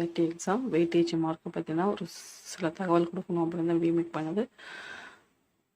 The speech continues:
கண்டிப்பா இது ஒரு உங்களுக்கு ஒரு பயனுள்ள தகவலா இருக்கும். இந்த வெயிட்டேஜ் மார்க் வந்து ஒரு என்ன தகவல் அப்படின்னா, இந்த வெயிட்டேஜ் மார்க் வந்து எப்ப ஆட் பண்ணுவாங்க அப்படின்றது எல்லாத்துக்குமே டவுட்டா இருக்கும்.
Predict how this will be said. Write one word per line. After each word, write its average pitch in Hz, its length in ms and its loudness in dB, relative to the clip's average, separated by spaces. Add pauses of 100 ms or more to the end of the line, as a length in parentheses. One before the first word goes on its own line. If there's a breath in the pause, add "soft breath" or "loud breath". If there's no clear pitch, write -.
கண்டிப்பா 185 280 2
இது 175 160 0
ஒரு 170 120 4
உங்களுக்கு 175 300 0
ஒரு 170 120 -2
பயனுள்ள 180 360 0
தகவலா 170 360 -4
இருக்கும். - 280 -8 (320)
இந்த 170 120 0
வெயிட்டேஜ் 185 340 2 (120)
மார்க் 170 300 0
வந்து 165 300 -2 (540)
ஒரு 170 300 0
என்ன 175 300 2
தகவல் 160 340 2
அப்படின்னா, 160 340 -6
இந்த 220 200 0
வெயிட்டேஜ் 196 420 6 (160)
மார்க் 170 320 2 (100)
வந்து 160 220 0 (360)
எப்ப 190 280 0
ஆட் 156 220 0
பண்ணுவாங்க 151 460 0
அப்படின்றது 160 460 2
எல்லாத்துக்குமே 165 400 0
டவுட்டா 156 340 2
இருக்கும். 160 300 -6